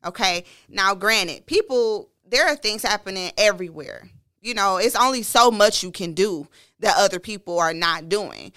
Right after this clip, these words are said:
But you don't see McDonald's worrying about Burger King and Burger King worrying about Wendy's and Wendy's worrying about Five Guys. They all sell burgers.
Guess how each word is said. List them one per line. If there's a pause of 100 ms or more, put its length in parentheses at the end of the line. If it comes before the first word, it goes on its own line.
(220)
But
you
don't
see
McDonald's
worrying
about
Burger
King
and
Burger
King
worrying
about
Wendy's
and
Wendy's
worrying
about
Five
Guys.
They
all
sell
burgers.